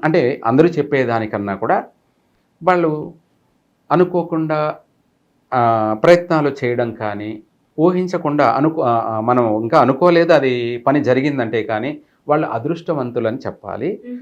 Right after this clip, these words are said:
Speaker 1: అది అదృష్ట మాసం అని కూడా చెప్పాలి.
Speaker 2: మ్మ్.
Speaker 1: అదేవిధంగా అందులో భాగంగా కుంభరాశి వాళ్ళకి ఈ మే నెలలో, ఆ, గృహయోగం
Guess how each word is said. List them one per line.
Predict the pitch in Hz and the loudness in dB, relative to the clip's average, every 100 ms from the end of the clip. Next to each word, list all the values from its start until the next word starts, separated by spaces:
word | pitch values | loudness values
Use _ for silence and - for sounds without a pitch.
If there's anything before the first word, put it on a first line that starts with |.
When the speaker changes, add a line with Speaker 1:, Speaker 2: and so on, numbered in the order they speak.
| - | -2
Speaker 1:
అది | 151 156 - | 0 0 -2
అదృష్ట | 120 160 170 190 | -4 -4 -4 -4
మాసం | - 101 147 160 151 | -2 -4 -4 -4 -4
అని | 135 | -4
కూడా | 139 175 | -6 -8
చెప్పాలి. | 131 90 82 80 - 226 | -10 -18 -20 -20 -14 -10
Speaker 2:
మ్మ్. | 208 175 180 _ _ _ _ _ _ _ - | -10 -12 -16 _ _ _ _ _ _ _ -6
Speaker 1:
అదేవిధంగా | 139 156 110 98 110 185 | -2 -2 -2 -6 -6 -4
అందులో | 170 139 175 156 | -2 2 4 4
భాగంగా | 110 107 101 95 87 110 160 _ _ _ _ _ _ | 2 -6 -8 -12 -10 -10 -10 _ _ _ _ _ _
కుంభరాశి | - 156 175 139 113 - | -4 0 0 0 -2 -4
వాళ్ళకి | 98 90 95 - | -6 -6 -8 -6
ఈ | 120 - 127 | -8 -4 -4
మే | 117 104 | -2 -4
నెలలో, | 92 85 85 113 196 - _ _ _ _ _ _ _ - | -6 -8 -6 -4 -4 -6 _ _ _ _ _ _ _ -6
ఆ, | 131 117 110 107 104 101 104 - - _ 156 | 0 0 2 0 0 -2 -6 -8 -16 _ -2
గృహయోగం | 127 139 135 135 107 107 | 0 0 0 0 0 -4